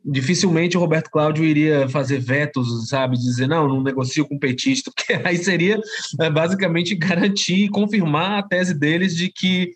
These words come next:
não é um cara bom pra eles, não, né, como candidato e tudo mais.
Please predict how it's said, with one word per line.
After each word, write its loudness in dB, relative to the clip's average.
não 2
é 2
um 2
cara 2
bom 2
pra 2
eles, 0
não, 0
né, 0
como -4
candidato 0
e -2
tudo -2
mais. -2